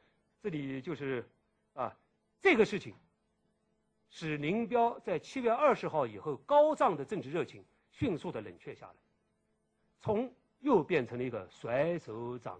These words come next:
柜。啊，七月份本来上了天安门很兴奋的，啊，现在毛主席几句话就把权力中心啊，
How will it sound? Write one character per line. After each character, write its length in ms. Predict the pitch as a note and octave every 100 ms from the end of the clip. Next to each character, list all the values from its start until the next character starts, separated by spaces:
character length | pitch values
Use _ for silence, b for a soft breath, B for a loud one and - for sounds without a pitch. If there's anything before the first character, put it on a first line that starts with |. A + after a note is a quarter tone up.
| F2
柜。 220 | D3 C3 _ _ _ _ _ _ _ _ _ _
啊， 220 | D3 A2+ F#2
七 160 | - B3+
月 140 | F3
份 180 | C#3+ A2+
本 140 | A2+
来 80 | D3+
上 160 | E3+ D3
了 80 |
天 180 | - D3
安 80 | C#3+
门 160 | G#2+ A#2+ b _
很 200 | B2 G#2
兴 160 | F#3
奋 160 | C#3+ C#3
的， 140 | - _ _ _ _ -
啊， 120 | G2
现 120 | - G#3+
在 80 |
毛 200 | D3+ F3
主 100 | E3
席 100 | C3
几 240 | F#3+ - D3+
句 140 | C4+
话 260 | G3+ A3+ - b b b
就 120 | F#3+ C#3
把 240 | A2+ A2 _ _ _ _ _ _ _ _ _
权 180 | D3
力 80 | C#3+
中 160 | C#3+ C#3+
心 180 | C#3+
啊， 140 | C#3+